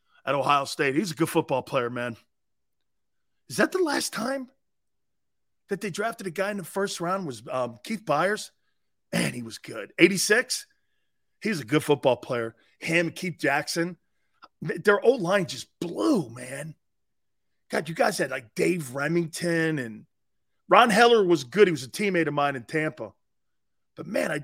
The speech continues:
I may-, maybe it was just, God, you had good players all over the place on offense. See, but Randall played, Randall played a lot like the quarterbacks today. And back then,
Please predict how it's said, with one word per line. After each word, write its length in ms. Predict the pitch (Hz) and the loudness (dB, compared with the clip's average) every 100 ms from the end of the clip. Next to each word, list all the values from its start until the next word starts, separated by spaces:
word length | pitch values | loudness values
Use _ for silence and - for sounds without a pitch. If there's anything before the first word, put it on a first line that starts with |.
| 220 | -8
I 40 | 196 | -8
may-, 240 | 185 226 | -8 -8
maybe 260 | - 247 311 | -4 -2 0
it 80 | 349 | -2
was 180 | 240 143 | -2 -4
just, 380 | 135 190 - - _ _ _ _ _ _ - | -2 -2 -2 -10 _ _ _ _ _ _ 0
God, 200 | 339 294 | 2 4
you 80 | |
had 260 | 170 175 120 | 2 0 -2
good 280 | 220 339 - | -4 -6 -6
players 460 | - 185 302 185 | 2 4 4 4
all 200 | 170 214 | 2 2
over 180 | 180 277 | 0 -2
the 80 | 175 | -6
place 320 | - 185 160 | -2 0 0
on 120 | 147 | 0
offense. 580 | 143 196 - 117 117 - - _ _ _ _ _ _ _ _ _ _ _ _ _ - | -2 -2 -4 -10 -10 -14 -18 _ _ _ _ _ _ _ _ _ _ _ _ _ -10
See, 220 | - 233 | -2 0
but 220 | 226 170 | 0 2
Randall 320 | 214 269 247 | 4 4 2
played, 480 | - - 226 202 160 _ _ _ _ _ _ - - - | -2 -4 0 -2 -4 _ _ _ _ _ _ -18 -16 2
Randall 400 | 226 339 339 202 | 4 6 4 0
played 400 | - 220 208 202 - | -2 2 2 0 -2
a 80 | |
lot 440 | 156 165 233 247 - | -2 2 2 2 0
like 340 | 180 180 165 - | -2 0 0 -6
the 60 | |
quarterbacks 640 | - 185 175 151 143 - - | -4 0 0 0 -4 -4 -8
today. 420 | 135 143 131 110 _ _ _ _ | -4 -2 -4 -8 _ _ _ _
And 140 | 156 143 | -12 0
back 280 | 226 240 | 0 2
then, 320 | 208 214 240 | -2 -2 -2